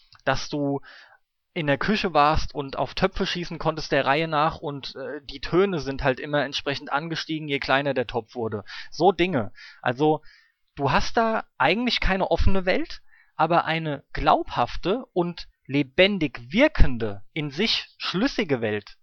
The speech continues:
obwohl du klare Grenzen hast. Ich finde, es geht schon, weil du nämlich gerade sagtest, es geht ja eigentlich nur in einer großen Welt, in einer Open World. Find ich nicht wirklich.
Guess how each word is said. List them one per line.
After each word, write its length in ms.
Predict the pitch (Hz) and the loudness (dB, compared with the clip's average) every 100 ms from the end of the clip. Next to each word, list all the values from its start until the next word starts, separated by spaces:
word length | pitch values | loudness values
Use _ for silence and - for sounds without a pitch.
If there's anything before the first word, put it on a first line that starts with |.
| - | -6
obwohl 640 | - 127 127 143 214 339 370 | -4 -4 -2 2 2 2 -2
du 100 | 214 | -4
klare 400 | 208 143 131 139 | 0 6 6 4
Grenzen 460 | 175 165 180 - 131 | 2 0 0 -6 0
hast. 400 | 220 - - - - _ - - - | 0 -2 -12 -16 -20 _ -20 -16 -6
Ich 200 | 175 - | -2 2
finde, 420 | 233 285 302 320 - - - _ - | 2 4 0 0 -6 -20 -20 _ -2
es 180 | 202 - | -2 0
geht 220 | 185 - | 0 0
schon, 440 | - 269 196 127 | 4 4 4 4
weil 160 | 123 139 | 4 4
du 160 | 180 | 0
nämlich 260 | 233 220 - | -2 -2 0
gerade 260 | 185 185 175 | 2 2 4
sagtest, 580 | 170 185 - 185 - _ _ - | 2 2 -2 -8 -10 _ _ -4
es 220 | 175 - | 4 6
geht 180 | 190 202 | 4 4
ja 180 | 196 - | 2 2
eigentlich 460 | 165 180 170 - | 0 0 -6 -6
nur 640 | 147 151 190 269 214 247 - | -6 -2 2 4 2 0 -4
in 160 | 175 | -2
einer 300 | 175 175 170 _ _ 175 | 0 0 -2 _ _ -14
großen 880 | - 175 220 240 - - 139 120 113 | 0 4 6 4 2 -2 -2 -2 -4
Welt, 440 | 107 98 - - | -4 -6 -14 -14
in 160 | 131 135 | -10 -4
einer 140 | 135 | -2
Open 420 | 170 202 202 160 117 | 2 2 0 -8 -4
World. 380 | 110 107 - - _ _ - - | -4 -6 -12 -18 _ _ -20 -2
Find 240 | - 208 240 | 6 6 6
ich 240 | 214 - | -2 -4
nicht 320 | 247 349 - | -4 -4 -2
wirklich. 440 | 135 117 113 113 | -2 -2 -4 -8